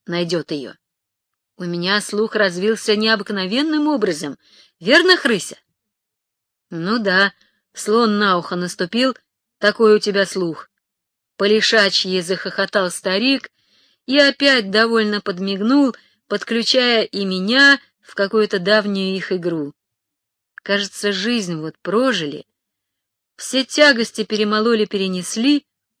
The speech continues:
а нынче и такой забаве рады, счастливы от детских бесхитростных уловок.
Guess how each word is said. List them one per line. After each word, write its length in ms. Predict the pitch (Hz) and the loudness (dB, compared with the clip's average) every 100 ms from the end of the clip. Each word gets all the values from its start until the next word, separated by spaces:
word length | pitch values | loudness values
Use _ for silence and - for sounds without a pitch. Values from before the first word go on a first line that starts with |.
| _ _ _ _ _ _ | _ _ _ _ _ _
а 140 | 175 185 | -4 2
нынче 580 | 262 311 285 269 269 - _ _ _ _ _ | 2 2 2 0 -2 -6 _ _ _ _ _
и 100 | 185 | -8
такой 380 | 180 208 285 294 | 0 0 2 0
забаве 560 | 202 190 190 185 180 185 | 2 0 2 0 -2 -2
рады, 380 | 185 175 165 - _ _ _ _ _ | -2 -2 -8 -14 _ _ _ _ _
счастливы 760 | - - 285 320 226 175 175 | 0 2 4 2 0 -2 0
от 120 | 180 170 | -2 -2
детских 460 | 226 254 - 202 | -4 -4 -6 -8
бесхитростных 840 | 170 180 - 214 202 180 180 165 | -6 -8 -6 -8 -6 -6 -8 -6
уловок. 520 | 170 160 156 143 - | -4 -2 -2 -4 -10